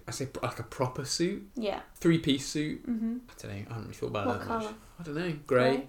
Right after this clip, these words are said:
Speaker 2: What, what colour bow tie? Cravat? Tie?
Speaker 1: I think just a normal tie.
Speaker 2: Colour?
Speaker 1: Probably green.
Speaker 2: It would have to go with the,
Speaker 1: The
Speaker 2: the
Speaker 1: whole
Speaker 2: theming,
Speaker 1: surrounding,
Speaker 2: right?
Speaker 1: wouldn't it? Yeah, it would be green, wouldn't,
Speaker 2: What
Speaker 1: wouldn't it?
Speaker 2: kind of green?
Speaker 1: I'd think, like, a kind of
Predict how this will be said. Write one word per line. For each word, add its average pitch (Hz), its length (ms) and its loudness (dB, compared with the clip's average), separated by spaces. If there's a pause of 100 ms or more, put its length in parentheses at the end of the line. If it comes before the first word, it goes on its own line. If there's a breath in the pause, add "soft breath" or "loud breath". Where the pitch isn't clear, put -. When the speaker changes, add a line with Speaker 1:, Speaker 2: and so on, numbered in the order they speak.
(140)
Speaker 2:
What, - 300 0
what 233 360 -4
colour 214 460 4 (240)
bow 208 280 -2
tie? 269 600 -6
Cravat? 233 340 -6 (280)
Tie? - 140 -10
Speaker 1:
I 240 40 -4
think 254 160 2
just - 180 -4
a 123 40 0
normal 123 340 2
tie. 135 460 2 (120)
Speaker 2:
Colour? 285 320 -4 (180)
Speaker 1:
Probably 147 300 -2 (160)
green. 143 460 -2 (160)
Speaker 2:
It - 20 -
would 233 80 -4
have 269 140 2
to 247 80 -2
go 220 220 4
with 202 200 -2
the, 190 300 0 (300)
Speaker 1:
The 123 80 0
Speaker 2:
the - 0 -
Speaker 1:
whole 117 180 6
Speaker 2:
theming, 104 60 4
Speaker 1:
surrounding, 110 520 4
Speaker 2:
right? 107 140 4
Speaker 1:
wouldn't 101 140 -2
it? 107 40 -4
Yeah, 98 140 -2
it 92 100 -6
would 98 120 -8
be - 40 -12
green, 104 280 0
wouldn't, 101 260 -4
Speaker 2:
What 110 140 0
Speaker 1:
wouldn't 104 100 -6
it? - 20 -10
Speaker 2:
kind 202 220 0
of 98 80 -8
green? 110 380 -6 (100)
Speaker 1:
I'd 139 180 4
think, 185 240 4
like, 143 340 6
a 127 60 -4
kind 131 300 2
of 113 260 2